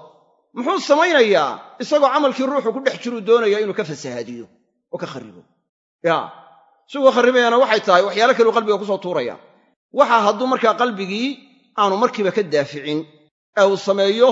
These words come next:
istirsaal inuu la sii socdo oo niyadii markaysa ay la sii rafiiqdo, oo wixii markaa ciddaasa ku eegaysa, caynka, caynka ah. Wa-, oo dabad markaa uu is yidhaahdo markaa dabeedna iska giiji,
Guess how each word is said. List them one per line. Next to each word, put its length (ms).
istirsaal 760
inuu 180
la 80
sii 160
socdo 320
oo 60
niyadii 320
markaysa 380
ay 100
la 100
sii 180
rafiiqdo, 520
oo 120
wixii 180
markaa 300
ciddaasa 320
ku 100
eegaysa, 400
caynka, 280
caynka 320
ah. 80
Wa-, 180
oo 120
dabad 260
markaa 300
uu 80
is 120
yidhaahdo 300
markaa 260
dabeedna 300
iska 220
giiji, 300